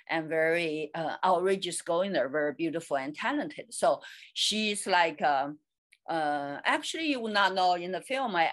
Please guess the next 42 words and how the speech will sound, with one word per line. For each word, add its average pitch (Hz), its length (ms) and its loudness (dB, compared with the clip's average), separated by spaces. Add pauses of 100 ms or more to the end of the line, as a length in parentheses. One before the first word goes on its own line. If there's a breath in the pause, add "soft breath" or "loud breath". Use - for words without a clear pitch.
I 165 180 0 (120)
actually, 190 440 -2
even 196 280 -2
though 139 120 4
in, 151 180 -2 (100)
on 196 160 2
screen 226 540 -2
you 170 120 -2
see 170 200 -4
we're 160 180 0
together, 175 500 0
but 151 160 2
I 131 200 0
didn't 170 340 -4
really 151 240 -4
physically 151 480 -8
working 160 380 -6
with 123 140 -12
her - 220 -10
because 185 240 -6
mostly 185 540 -2 (300 loud breath)
I 208 100 8
work 247 380 4
for 302 340 6
her 156 300 4
as 160 200 -2
assassin. 143 640 -2
You 143 80 -6
know, 156 80 -4
she 156 220 -6
gave 165 140 -2
me 160 100 2
orders, 160 400 4 (180 loud breath)
but 202 140 2
most 226 240 2
I'm 185 160 2
on 170 180 2
the 170 80 0
phone 311 420 0
talking 156 380 -4
to - 140 -12
her. 120 100 -6